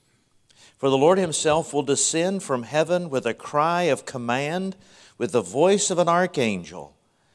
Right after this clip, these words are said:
and with the sound of the trumpet of God, and the dead in Christ will rise first. Then we who are alive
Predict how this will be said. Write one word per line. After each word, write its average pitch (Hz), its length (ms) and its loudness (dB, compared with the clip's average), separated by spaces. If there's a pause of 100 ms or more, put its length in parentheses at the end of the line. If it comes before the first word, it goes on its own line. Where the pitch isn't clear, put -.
(180)
and 113 180 -4
with 110 160 0
the 101 100 -6
sound 160 680 -2
of 113 140 -6
the 104 100 0
trumpet 165 480 -4
of 123 140 -2
God, 87 420 -2 (720)
and 78 140 -14
the 90 80 -6
dead 120 400 2
in 131 200 -2
Christ 98 640 -4
will 101 160 -4
rise 107 800 -2 (100)
first. - 600 -14 (960)
Then 131 220 0
we 147 180 4
who 139 180 0
are 127 100 6
alive 113 760 0